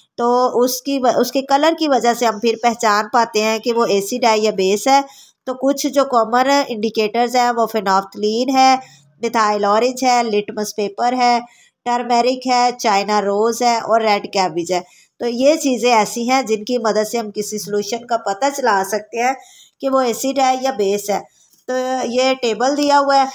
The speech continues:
टेबल सेवन पॉइंट सिक्स, पेज नंबर एटी नाइन पर। इसमें इंडिकेटर कुछ दिए हुए हैं। ये लिटमस है,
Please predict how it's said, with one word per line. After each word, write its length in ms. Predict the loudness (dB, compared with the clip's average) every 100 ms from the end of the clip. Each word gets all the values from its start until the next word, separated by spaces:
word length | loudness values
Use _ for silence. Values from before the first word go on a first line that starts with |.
| -10 -16 0
टेबल 340 | 2 4 4 4
सेवन 360 | 2 2 0 2
पॉइंट 240 | 0 0
सिक्स, 360 | -2 -2 -2 -4
पेज 380 | 0 0 0
नंबर 240 | -2 0 2
एटी 260 | 0 0
नाइन 340 | 0 0 0 -2
पर। 300 | 2 4 2 -6 -20 -20 -20 -6
इसमें 680 | -4 -4 -2 0 2 2 0
इंडिकेटर 580 | -4 -4 -2 -2 -2 -2
कुछ 240 | -4 -4
दिए 260 | -4 0 2
हुए 200 | 2 2
हैं। 140 | 2
ये 140 | 2 2
लिटमस 560 | 2 0 0 0 2
है, 180 | 2 2